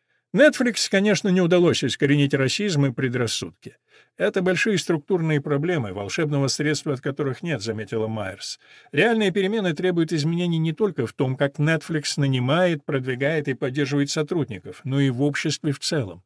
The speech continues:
Если вы не научите людей вести подобные разговоры, то не дадите им шанса друг друга услышать», сказала Майерс. «Это не решение, а лишь первый к нему шаг». Разговор «Кто мы?» может быть трудным, но при этом он жизненно важен. «Если мы не в силах преодолеть наши различия, то хотя бы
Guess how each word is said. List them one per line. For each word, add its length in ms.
Если 360
вы 100
не 120
научите 500
людей 320
вести 280
подобные 420
разговоры, 520
то 120
не 120
дадите 400
им 100
шанса 400
друг 280
друга 240
услышать», 500
сказала 400
Майерс. 460
«Это 240
не 100
решение, 480
а 40
лишь 240
первый 420
к 80
нему 240
шаг». 260
Разговор 500
«Кто 200
мы?» 240
может 320
быть 160
трудным, 440
но 180
при 180
этом 340
он 280
жизненно 580
важен. 360
«Если 340
мы 140
не 100
в 60
силах 380
преодолеть 480
наши 280
различия, 580
то 120
хотя 320
бы 260